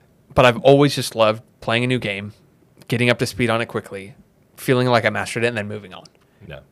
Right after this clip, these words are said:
Speaker 1: And
Speaker 2: And that's metaphorical.
Speaker 1: Mm-hmm.
Speaker 2: I, I would say that isn't, like, Call of Duty. That's
Speaker 1: No, it,
Speaker 2: game
Speaker 1: it's
Speaker 2: of life.
Speaker 1: everything.
Speaker 2: Yeah.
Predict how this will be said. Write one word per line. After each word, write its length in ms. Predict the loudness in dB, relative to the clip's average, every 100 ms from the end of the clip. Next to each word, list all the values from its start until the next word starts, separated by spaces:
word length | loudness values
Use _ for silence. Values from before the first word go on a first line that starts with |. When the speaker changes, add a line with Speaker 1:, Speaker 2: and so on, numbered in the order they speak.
| -20 -6
Speaker 1:
And 560 | -4 -2 -4 -6 -12 -16 _ _ _ _ _
Speaker 2:
And 100 | -6
that's 180 | -4 -4
metaphorical. 520 | -6 -8 -10 -12 -14 _ _ _
Speaker 1:
Mm-hmm. 240 | -8 -4
Speaker 2:
I, 120 | -2 -2
I 60 |
would 140 | -4 -8
say 140 | -10
that 160 | -8 -10
isn't, 280 | -12 -16 -16
like, 180 | -16 -12
Call 200 | -10 -10
of 80 |
Duty. 240 | -12 -14 -12
That's 260 | -12 -4
Speaker 1:
No, 300 | 4 4 4 0
it, 80 | 0
Speaker 2:
game 420 | 0 -4 -10 -16 _ _ _ -4
Speaker 1:
it's 120 | 4
Speaker 2:
of 60 |
life. 40 | 6
Speaker 1:
everything. 440 | 6 2 0 -10 -12
Speaker 2:
Yeah. 220 | -16 -16